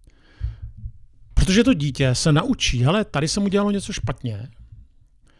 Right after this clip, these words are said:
A my ho tím chráníme, že prostě až b-, před tím, že až když bude velké jednou,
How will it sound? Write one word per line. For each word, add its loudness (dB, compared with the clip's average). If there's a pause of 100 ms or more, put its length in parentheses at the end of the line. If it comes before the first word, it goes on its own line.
(920)
A -4 (220)
my 0
ho 2
tím -2
chráníme, 0
že -2
prostě -6
až -4
b-, -10 (160)
před 0
tím, -8
že -8 (760)
až -10
když 0
bude 2
velké 0
jednou, -6